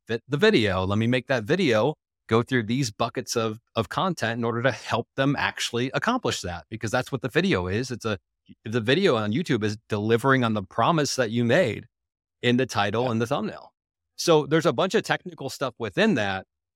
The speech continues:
Speaker 1: but I think that's how I think about getting started. It's like the research, it's, it's, then it's the titles, the thumbnails, it's making the video itself, it's the description, it's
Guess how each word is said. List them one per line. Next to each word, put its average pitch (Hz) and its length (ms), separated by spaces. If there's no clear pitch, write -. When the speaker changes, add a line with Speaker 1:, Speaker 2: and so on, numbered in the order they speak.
Speaker 1:
but 131 160
I 139 60
think 143 160
that's 147 200
how 147 120
I 110 80
think 131 220
about 110 240
getting 101 260
started. 98 320
It's 90 160
like 98 160
the 101 80
research, 120 680
it's, - 240
it's, 95 160
then 98 180
it's 92 120
the 95 60
titles, 101 420
the 95 80
thumbnails, 101 680
it's - 240
making 101 300
the 98 60
video 98 260
itself, 95 540
it's - 160
the 92 140
description, 95 800
it's - 300